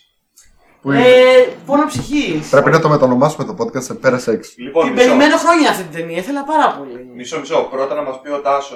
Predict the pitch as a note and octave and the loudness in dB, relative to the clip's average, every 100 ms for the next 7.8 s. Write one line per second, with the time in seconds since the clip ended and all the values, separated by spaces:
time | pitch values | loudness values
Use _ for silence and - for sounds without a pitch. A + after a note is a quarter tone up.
0 | A#2 B2+ E3+ D#3 C3 A#2+ A2+ A2 - B2+ | -18 -14 -12 -6 -4 -2 -2 -4 -8 -8
1 | D3 D#3 D#3 D3+ E3+ D3+ C#3 B2+ B2 A#2+ | -8 -12 -12 -8 -4 -4 -4 -12 -10 -6
2 | A2+ A2+ - A2 C#3 D3+ E3 E3 D3+ C#3+ | -4 -6 -12 0 2 4 2 4 4 4
3 | D#3 D#3+ D#3+ B2 C3 C3 B2+ A#2 A#2 C3+ | 4 2 0 -6 -8 -4 -4 -2 -4 -2
4 | C3+ C3+ C#3 B2+ B2 B2+ B2+ B2 A2 B2 | -2 -2 -4 -2 -2 -4 -4 -8 -2 0
5 | B2+ B2+ C3 C3 - A#2+ - - - - | 0 0 -2 -2 -2 -2 -2 0 0 2
6 | - - E4 E4+ - D#4 D4+ D#4+ D#4+ E4 | 4 4 4 2 0 2 2 2 2 2
7 | D4 - C4 A3 F3 D#3+ F#3 C4 | 2 2 4 4 2 -6 -4 0